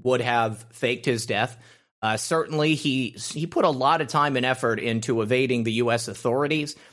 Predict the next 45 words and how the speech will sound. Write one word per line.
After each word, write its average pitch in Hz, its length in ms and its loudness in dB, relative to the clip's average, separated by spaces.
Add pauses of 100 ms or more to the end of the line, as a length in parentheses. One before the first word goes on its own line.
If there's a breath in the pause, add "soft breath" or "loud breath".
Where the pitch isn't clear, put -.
(180 loud breath)
Uh, 101 100 0
he 117 200 -4
faked 123 320 -2
a 104 80 0
heart 139 300 0
attack, 131 720 0
uh, 98 260 -2
in 110 160 -2
Guatemala 117 720 2
to 120 140 -4
get 104 180 -2
out 117 180 2
of 110 120 -4
being 123 220 0
taken 127 340 -2
to 120 120 -4
jail. 120 420 2 (360 loud breath)
Uh, 117 80 0
he 135 220 0
has 185 180 0
escaped 156 480 -2
a 120 40 2
number 135 360 2
of 110 120 -4
countries 123 640 -4 (100)
and 117 260 0
stayed 135 360 0
one 127 300 0
step 139 360 -2
ahead 117 460 0 (340 loud breath)
of 110 360 2
the 120 100 0
United 120 360 2
States 147 240 -2
government 143 420 0
and 170 120 0
the 170 120 2
I 139 220 4
R 107 200 0
S. - 240 -8
Let's 127 180 -2
be 127 160 0
really 160 320 4
honest 139 380 2
here. 143 300 0